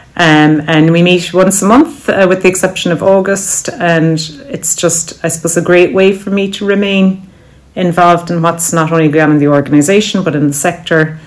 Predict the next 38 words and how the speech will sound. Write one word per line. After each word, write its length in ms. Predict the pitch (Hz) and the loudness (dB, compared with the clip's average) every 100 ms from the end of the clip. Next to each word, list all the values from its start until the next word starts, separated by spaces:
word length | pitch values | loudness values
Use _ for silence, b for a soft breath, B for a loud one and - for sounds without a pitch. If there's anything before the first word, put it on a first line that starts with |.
| B B B B - | B B B B -2
Um, 440 | 170 156 156 156 | 2 4 4 2
and 200 | 156 165 | 0 0
it, 100 | 156 | 0
look, 160 | 160 160 | -2 -6
it's 140 | - | -4
great 240 | - 160 156 | 0 2 0
experience 720 | 151 - 160 151 151 156 147 | -4 -4 0 2 2 0 -4
as 140 | 131 | -2
well. 480 | 190 185 180 175 175 | 4 4 4 2 -2
Um, 540 | - 156 151 151 151 151 | -4 0 2 2 0 -4
I 60 | 143 | -6
sit 200 | - 147 | -4 -2
on 140 | 156 | 2
a 40 | |
number 260 | 151 151 147 | 4 2 0
of 100 | 143 | 0
other 160 | 156 147 | 0 0
boards, 340 | 151 147 143 | -2 -2 -2
and 80 | 151 | -2
over 120 | 143 | -2
the 100 | 143 | -2
last 260 | 147 - - | -2 -2 -4
couple 220 | 170 151 | -6 -4
of 80 | 147 | -2
years 240 | 147 143 | -2 -2
I've 100 | 127 | -6
done 200 | 151 147 | -2 0
the 80 | 143 | 0
Chartered 400 | - 156 151 147 | -2 -2 -2 -2
Director 400 | 151 160 160 143 | -2 -2 -4 -6
Training 440 | - 170 165 165 | 0 0 0 -2
Programme. 420 | 175 160 160 151 | -2 0 0 0
That's 240 | 143 143 - | -2 -4 -8
to 100 | 139 | -4
be 100 | 147 | -4
a 80 | 143 | -2
charter, 520 | - 151 147 - 151 | -2 -2 -2 -6 -4
a 240 | 151 143 | -2 -2